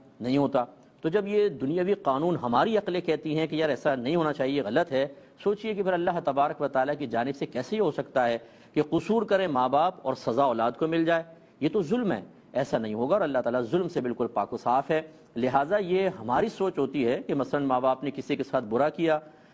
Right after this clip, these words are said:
किसी को तलाक दिलवा दी, मैं, मैं, यूँ समझ लीजिए, और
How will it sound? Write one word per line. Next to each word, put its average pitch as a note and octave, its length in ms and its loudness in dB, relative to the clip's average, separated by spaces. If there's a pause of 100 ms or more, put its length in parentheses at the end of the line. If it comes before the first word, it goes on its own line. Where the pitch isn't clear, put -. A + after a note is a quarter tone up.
(140)
किसी D3+ 200 -2
को D#3 120 2
तलाक D#3 300 2
दिलवा B2 320 2
दी, B2+ 120 -2
मैं, A#2+ 120 -2 (100)
मैं, A#2 560 -2
यूँ C#3+ 140 2
समझ A#2+ 240 0
लीजिए, A2+ 360 0 (300)
और D3 80 2